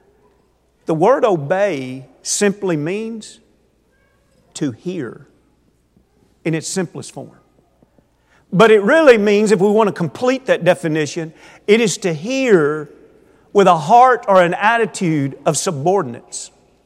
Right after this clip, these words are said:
In other words, in the English word, which would be similar in, in meaning to the Greek, of course, or it wouldn't be translated that,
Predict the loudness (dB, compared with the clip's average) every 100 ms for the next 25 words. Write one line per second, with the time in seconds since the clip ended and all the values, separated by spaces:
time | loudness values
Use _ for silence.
0 | _ _ _ _ _ _ _ _ 2 4
1 | 4 4 2 -4 -2 -2 0 -2 -2 -4
2 | -4 -4 -4 -4 -2 -2 0 0 0 0
3 | -4 -4 -4 0 0 0 -2 -4 -6 2
4 | 2 2 -4 -4 -2 -2 -4 -4 -4 -2
5 | -2 -2 -4 -4 -2 -6 -10 -8 -8 -8